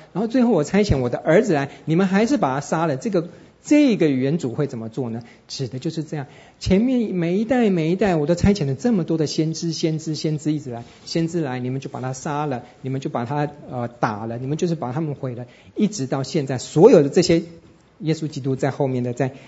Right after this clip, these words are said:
讲的，说三十五节，世上所流义人的血都归到你们身上，从义人亚伯拉罕的血，一直到你们在殿中所杀的儿子那个撒迦利亚的血。我是在告诉你们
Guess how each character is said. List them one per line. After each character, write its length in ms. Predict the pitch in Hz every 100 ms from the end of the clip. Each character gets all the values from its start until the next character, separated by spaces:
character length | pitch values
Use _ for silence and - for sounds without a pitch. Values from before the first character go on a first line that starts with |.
| - -
讲 200 | 110 98
的， 220 | 113 - - _ - _ _ _ _ _ -
说 320 | - 147 135 - - _ _ _
三 240 | - 156 160
十 120 | 151
五 100 | 113
节， 160 | 110
世 560 | 110 - 202 151 139 151
上 320 | - 185 139
所 300 | 120 - 117
流 200 | 113 123
义 160 | - 208
人 200 | 139 117
的 80 | 120
血 140 | 123
都 320 | - 196 202
归 180 | 196 185
到 160 | 180 143
你 100 | 113
们 340 | 117 127 151
身 260 | - 151 139
上， 200 | 147 123 - -
从 220 | - 131
义 100 | 175
人 180 | 143 135
亚 120 | 117
伯 180 | 120 127
拉 140 | 135
罕 160 | 143 135
的 80 | 120
血， 280 | - 110
一 100 | 120
直 180 | 147 123
到 340 | 117 127 127 -
你 100 | 135
们 100 | 135
在 80 | 139
殿 280 | 135 160 139
中 180 | 143 151
所 200 | 127 113
杀 280 | - 139
的 180 | 139 135 - - -
儿 160 | 135 131
子 400 | 131 117 117 135 131 -
那 160 | 131 127
个 480 | 120 110 107 107 113
撒 200 | - 139
迦 200 | 131 131
利 100 | 135
亚 100 | 120
的 160 | 101 113
血。 280 | - 117 107
我 80 |
是 80 | 110
在 80 | 143
告 180 | 139 131
诉 120 | 135
你 200 | 120 113
们 220 | 113 143